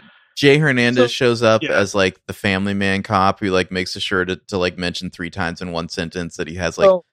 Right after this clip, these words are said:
Speaker 1: five kids with the sixth on the way.
Speaker 2: He's like the, he's like a, like, a county sheriff, which seemingly means, like, he's a good cop, and all the rest of them
Speaker 1: Yeah.
Speaker 2: are, like, scum-sucking, corrupt cops.
Speaker 1: Well, they, they, they go out of their way to be like,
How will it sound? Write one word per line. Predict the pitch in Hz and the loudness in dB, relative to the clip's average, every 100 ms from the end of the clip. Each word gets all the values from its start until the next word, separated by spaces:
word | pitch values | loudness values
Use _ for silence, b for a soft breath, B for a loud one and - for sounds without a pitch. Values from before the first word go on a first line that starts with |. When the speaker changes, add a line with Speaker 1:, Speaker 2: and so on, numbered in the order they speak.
| _ | _
Speaker 1:
five | - 92 92 - | 2 2 2 -2
kids | 101 90 87 | -4 -4 -4
with | 95 | -10
the | 82 | -8
sixth | - 85 - - | -8 -8 -8 -6
on | 85 | -4
the | 80 | -4
way. | 78 76 82 - _ _ _ _ _ _ _ | -2 -2 -4 -8 _ _ _ _ _ _ _
Speaker 2:
He's | 151 190 180 | 0 2 2
like | 175 - | 0 0
the, | 135 | -4
he's | 123 151 151 | -2 -2 0
like | 147 135 | 0 2
a, | 123 107 104 - | 0 0 -2 -4
like, | 110 | -4
a | 104 | -6
county | - 127 113 | -2 0 0
sheriff, | 110 117 92 - - _ | -2 -2 -2 -4 -14 _
which | 120 110 - - - - | -10 -6 -4 -4 -6 -14
seemingly | - - 196 185 143 123 104 | -16 0 2 4 4 2 2
means, | 113 113 | -2 -2
like, | 110 | -2
he's | 98 117 | -2 -2
a | 104 | 0
good | 104 104 | -2 0
cop, | 131 127 139 | 0 0 0
and | 107 | 0
all | 117 | 0
the | - 139 | 0 -4
rest | 117 - | -4 -4
of | 117 | -2
them | 117 110 | 0 2
Speaker 1:
Yeah. | |
Speaker 2:
are, | 120 | 0
like, | 110 - | -2 -10
scum-sucking, | - - 123 120 - 117 127 120 | -14 -2 -2 0 -2 -2 -2 -4
corrupt | 117 110 107 | -2 -2 -2
cops. | 110 104 117 | 0 0 2
Speaker 1:
Well, | 170 | 4
they, | 160 | 4
they, | 113 160 139 - - | 4 2 0 -6 -2
they | 147 | 0
go | 170 175 | 4 6
out | 156 | 6
of | |
their | 139 127 | 4 4
way | 117 110 | 6 4
to | |
be | 98 104 | 2 2
like, | 95 85 | 2 2